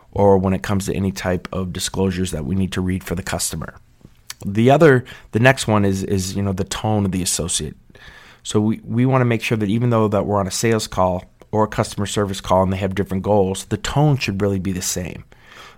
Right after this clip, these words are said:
We always talk about how the, the tone is the message. So again, now this is us.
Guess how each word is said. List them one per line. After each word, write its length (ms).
We 140
always 220
talk 220
about 160
how 100
the, 160
the 100
tone 320
is 120
the 60
message. 560
So 440
again, 580
now 160
this 260
is 120
us. 460